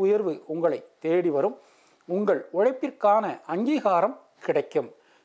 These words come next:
இன்று உங்களுடைய அதிர்ஷ்டமான ஹோரைகள் செவ்வாய் மற்றும் சுக்கிரன். அதிர்ஷ்டமான எண்கள் ஆறு, ஒன்பது. தனுசு ராசி அன்பர்களே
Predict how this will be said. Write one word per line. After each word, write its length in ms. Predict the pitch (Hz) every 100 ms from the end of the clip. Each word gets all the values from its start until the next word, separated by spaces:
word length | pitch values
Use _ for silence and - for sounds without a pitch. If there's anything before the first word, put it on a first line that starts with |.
| _
இன்று 320 | 165 233 269 311 - 180
உங்களுடைய 440 | 170 160 156 135 120 - 147
அதிர்ஷ்டமான 540 | 160 - 170 165 240 185 117 -
ஹோரைகள் 400 | 170 190 175 135 117 - -
செவ்வாய் 440 | 175 185 247 262 196
மற்றும் 320 | 175 - 190 - -
சுக்கிரன். 420 | 143 - - 208 - _ _ _ -
அதிர்ஷ்டமான 500 | 165 - 208 196 269 214
எண்கள் 260 | 196 185 123 - - 165
ஆறு, 260 | 254 277 240 240 240 _ - 180
ஒன்பது. 360 | 247 185 120 - _ _ _ _ _ _
தனுசு 280 | 151 220 233 180
ராசி 220 | 123 240
அன்பர்களே 400 | 151 131 113 107